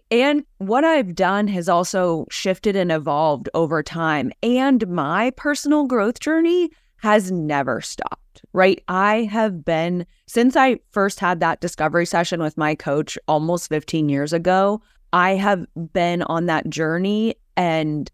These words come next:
I'm still growing and I'm, there's still stuff I'm gonna learn. Oh, and I say this to people I work with all the time.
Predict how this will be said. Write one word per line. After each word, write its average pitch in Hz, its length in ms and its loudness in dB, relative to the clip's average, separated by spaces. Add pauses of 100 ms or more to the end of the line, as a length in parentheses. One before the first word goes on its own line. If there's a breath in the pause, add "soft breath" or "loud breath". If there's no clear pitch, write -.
(120)
I'm 185 120 0
still 190 340 0
growing 165 600 0 (100)
and 185 140 0
I'm, 185 140 0
there's 214 200 2
still 233 220 0
stuff 214 280 -2
I'm 175 220 -2
gonna 160 240 -2
learn. 120 400 -4
Oh, 190 200 4
and 196 100 2
I 190 100 -2
say 202 260 -4
this 214 260 -4
to 175 500 0 (320 soft breath)
people 196 240 2
I 190 100 8
work 170 220 2
with 180 140 0
all 160 160 2
the 156 100 -2
time. 156 480 -4